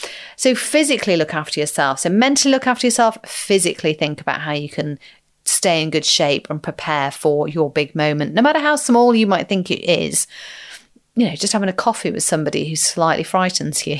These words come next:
<laughs> or you want to ask something of that's quite big, that might make you feel a little nervous.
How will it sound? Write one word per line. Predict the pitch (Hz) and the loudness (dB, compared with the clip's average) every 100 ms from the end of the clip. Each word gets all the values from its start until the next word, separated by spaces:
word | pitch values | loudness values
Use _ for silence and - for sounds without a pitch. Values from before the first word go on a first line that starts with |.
| - | -6
<laughs> | 165 | -6
or | 175 | 0
you | 208 | 0
want | 185 196 | 2 2
to | 185 | 0
ask | 190 - - | 0 -4 -2
something | 185 165 170 175 | -2 -2 -2 0
of | 170 170 | 0 0
that's | 160 | -4
quite | - 90 85 | -2 -2 0
big, | 92 90 85 - - - - - - - | 2 2 0 -8 -16 -14 -12 -14 -18 -12
that | 180 220 262 | -4 0 0
might | 202 196 - | 0 0 2
make | 180 175 - | 0 0 0
you | 180 175 | -2 0
feel | - 156 170 | 0 0 2
a | |
little | 165 165 180 | 2 2 2
nervous. | 202 262 302 - 139 - | 4 2 2 -2 -8 -16